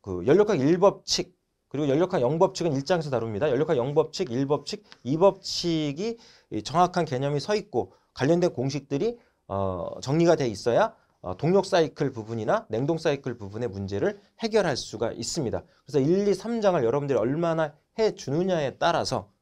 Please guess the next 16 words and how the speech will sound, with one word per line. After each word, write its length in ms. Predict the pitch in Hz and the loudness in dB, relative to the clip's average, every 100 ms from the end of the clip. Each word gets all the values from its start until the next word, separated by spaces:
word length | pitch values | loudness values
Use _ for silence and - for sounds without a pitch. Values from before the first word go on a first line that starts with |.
| _ - | _ -10
어? 160 | 160 - _ _ | -10 -10 _ _
합격의 840 | - 190 _ - 190 156 139 131 | -8 -8 _ 0 4 4 2 -2
당락이 600 | - 104 120 117 104 175 - - | -4 -6 -4 -4 -4 -6 -10 -4
연력학, 800 | 117 135 - 123 113 101 95 82 _ _ _ _ _ | -2 -2 -4 -6 -4 -4 -4 -8 _ _ _ _ _
그 240 | 135 160 160 _ _ - | -4 -4 -6 _ _ -2
연력학이라는 420 | 135 147 139 120 | -2 0 -2 -2
과목의 300 | 104 104 151 | -4 -4 -4
평균 240 | 190 185 | -2 -4
육십을 240 | 117 - 110 | -4 -4 0
넘어가느냐가 800 | 127 160 135 107 92 90 101 131 | 4 4 4 0 -6 -8 -6 -6
이제 100 | 101 | -6
달려있다, 400 | 98 117 95 92 | -4 -6 -6 -8
이렇게 180 | 95 | -10
볼 160 | 98 92 | -14 -14
수가 200 | - 107 | -6 -6
있습니다. 340 | 95 92 85 | -6 -8 -10